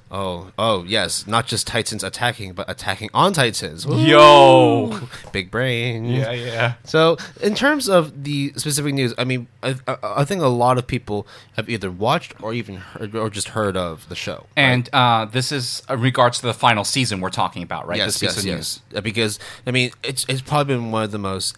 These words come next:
Speaker 1: anticipated seasons for, for any show, really, because of the fact that it has such a huge fan base.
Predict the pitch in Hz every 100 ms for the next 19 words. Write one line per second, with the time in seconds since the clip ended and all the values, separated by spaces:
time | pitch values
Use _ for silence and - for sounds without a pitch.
0 | - 113 117 - 120 - - 113 98 90
1 | 90 90 - _ _ _ - - 113 95
2 | 90 87 87 - 104 98 95 92 104 104
3 | 143 - 139 98 104 123 85 90 - 98
4 | 98 95 - 92 - 92 90 - 110 -
5 | 85 - - 127 117 - 107 101 95 87
6 | 87